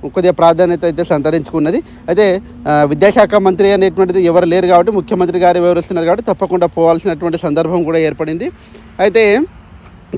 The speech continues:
చాలామంది ఆస్పిరెంట్స్ అయితే రెండు లక్షల ఉద్యోగాల్లో మరి,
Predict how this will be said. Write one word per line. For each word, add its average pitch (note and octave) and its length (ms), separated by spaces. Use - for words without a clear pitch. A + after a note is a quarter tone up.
చాలామంది G3+ 560
ఆస్పిరెంట్స్ F3 380
అయితే D3 240
రెండు F#3+ 200
లక్షల A3 280
ఉద్యోగాల్లో G3 640
మరి, G3 420